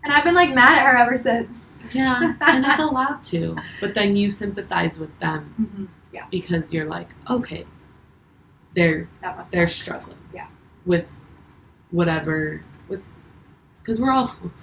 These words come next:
Speaker 2: we're all struggling, but,
Speaker 1: Mm-hmm.
Speaker 2: and they're in a place where they're struggling
Speaker 1: Yeah.
Speaker 2: to define or in an, in an in-between phase or a transition
Speaker 1: Mm-hmm.
Speaker 2: phase or whatever it may be.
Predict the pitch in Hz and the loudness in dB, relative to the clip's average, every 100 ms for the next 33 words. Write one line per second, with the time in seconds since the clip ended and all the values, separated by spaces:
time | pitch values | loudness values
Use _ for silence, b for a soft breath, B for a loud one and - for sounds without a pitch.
0 | b - 220 202 - 165 156 170 - - | b -6 -2 -2 -2 -8 -8 -10 -14 -6
1 | 170 - - b b b - 185 180 175 | -6 -6 -10 b b b -6 0 0 0
2 | 175 165 156 156 165 165 - 160 156 151 | 0 0 -4 -10 -10 -10 -10 -8 -8 -8
3 | - 156 80 78 76 - - _ _ - | -8 -10 -8 -10 -12 -20 -20 _ _ -20
4 | _ _ _ - 190 175 165 160 156 170 | _ _ _ -14 -8 -6 -6 -6 -4 -2
5 | 185 156 147 151 - - - - _ _ | -2 -4 -8 -10 -16 -20 -20 -20 _ _
6 | 165 160 170 - 160 156 156 156 156 165 | -4 -4 -6 -10 -12 -10 -12 -12 -14 -12
7 | 160 170 - 170 165 170 170 175 - - | -8 -8 -6 -4 -2 -4 -6 -12 -16 -16
8 | 156 156 170 180 170 165 160 156 156 156 | -16 -12 -10 -8 -8 -6 -8 -10 -14 -16
9 | - - - - - - | -20 -20 -20 -20 -20 -20